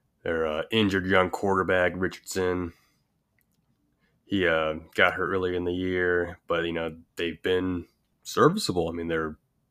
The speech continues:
you know, they're, uh, in the hunt. They can possibly win their division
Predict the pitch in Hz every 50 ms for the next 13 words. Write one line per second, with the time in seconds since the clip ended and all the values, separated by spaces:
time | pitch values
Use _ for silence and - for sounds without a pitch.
0 | _ _ _ _ _ _ _ - 95 95 95 104 104 107 98 92 90 - _ _
1 | - - 87 92 90 87 - 101 104 104 98 80 82 98 113 131 110 98 90 90
2 | 87 - - 92 85 - - 110 107 101 - 92 95 92 90 95 98 95 90 80
3 | 80 80 85 117 131 135 131 123 127 135 131 131 131 127 -